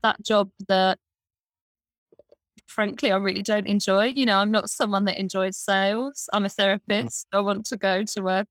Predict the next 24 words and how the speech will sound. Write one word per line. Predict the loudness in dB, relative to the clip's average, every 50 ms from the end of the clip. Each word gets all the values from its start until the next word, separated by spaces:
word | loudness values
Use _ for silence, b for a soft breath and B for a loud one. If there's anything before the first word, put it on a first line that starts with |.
| _
and | -6 -4 -2 -2 -2 -4 -4 -6 _ _ _ _ _ _ _ _ _ _ _ _ _ -4
talk | -4 -2 -2 -4 -4
to | -6 -6 -4
people, | -2 -2 -2 -2 -2 -2 0 0 2 2 2 0 -2 -6 -8 _
you | -4 -2
know, | -2 0 0 0 0
about | 0 2 2 2 2 2 0 -2 -2
deep | -2 -2 -2 -2 -6
stuff | -10 -8 -2 0 0 0 0 -4 -6
and | -6 -6
the | -6
things | -4 -2 -2 -2 -2
that | -2 -2
are | 0
going | 2 2 2 2 2 0
on | -2 -2 -4
for | -6 -2
them | 0 0 2 2 0
and | -2 -4
support | -6 -10 -8 _ -4 -2 -2 -2 -2
them | -2 -2 -2
and | -2 0
help | 2 2 2 2 0 _
them. | 2 2 2 0 -2